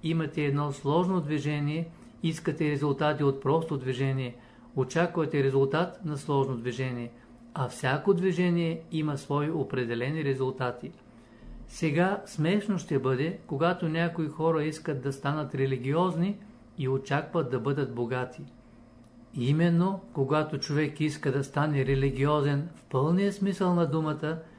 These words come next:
той ще загуби всичкото богатство,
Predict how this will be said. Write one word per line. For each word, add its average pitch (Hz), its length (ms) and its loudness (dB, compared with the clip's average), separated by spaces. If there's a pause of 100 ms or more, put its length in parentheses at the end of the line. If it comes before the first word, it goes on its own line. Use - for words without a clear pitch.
(300)
той 143 240 2
ще 139 180 0
загуби 131 440 0
всичкото 170 600 0
богатство, 143 680 0